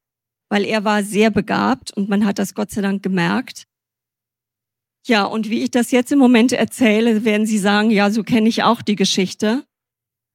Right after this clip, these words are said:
Und jetzt muss ich einfach mal stoppen und jetzt kommt was Neues.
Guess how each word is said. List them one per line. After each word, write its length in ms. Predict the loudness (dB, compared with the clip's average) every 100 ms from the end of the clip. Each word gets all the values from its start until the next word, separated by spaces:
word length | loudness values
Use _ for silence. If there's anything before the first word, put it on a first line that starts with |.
| _
Und 320 | -4 -2 -2 -4 -16 _ _
jetzt 320 | -6 -6 -6
muss 160 | -6 -6
ich 160 | -4
einfach 320 | -4 -4 -6 -4
mal 120 | -2
stoppen 540 | -4 -4 -8 -4 -4
und 300 | -4 -8 -8
jetzt 220 | -10 -10
kommt 260 | -10 -10 -8
was 180 | -12 -8
Neues. 520 | -8 -8 -14 -20 _